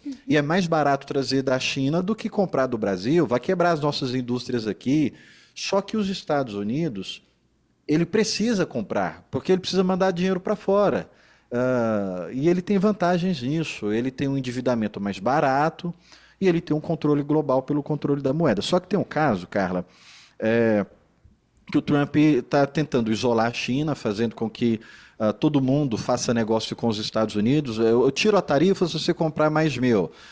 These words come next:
Speaker 2: E s-, reduzir um pouco as compras da, do mercado chinês. Só que isso pode ser um problema pro mundo inteiro. A gente pode ver, por exemplo, os Estados Unidos e China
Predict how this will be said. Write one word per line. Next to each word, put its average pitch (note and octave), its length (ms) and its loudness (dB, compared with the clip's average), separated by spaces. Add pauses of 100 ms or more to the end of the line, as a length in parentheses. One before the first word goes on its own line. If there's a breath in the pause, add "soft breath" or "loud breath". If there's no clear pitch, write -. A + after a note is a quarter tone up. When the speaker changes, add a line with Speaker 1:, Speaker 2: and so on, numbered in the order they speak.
(220 loud breath)
Speaker 2:
E B2+ 340 2 (120)
s-, - 260 -4
reduzir D#3+ 500 2
um E3 80 2
pouco C#3+ 380 0
as A#2 120 -4
compras A#2+ 520 0
da, A2 280 2
do A2 140 -2
mercado A2 380 -2
chinês. C3+ 560 2 (380 loud breath)
Só - 240 -2
que F3 360 -6
isso C#3+ 260 -4
pode C#3+ 260 -2
ser - 200 -2
um D3 60 0
problema C#3+ 460 0
pro C#3+ 160 -4
mundo C3+ 240 0
inteiro. C3 480 2 (140)
A G#2 80 2
gente A2 240 -6
pode C3 300 0
ver, A#2+ 200 0
por B2 160 -2
exemplo, A2 280 -2
os G2+ 60 -6
Estados A2 280 0
Unidos B2+ 320 -2
e C3 60 -4
China G2+ 520 0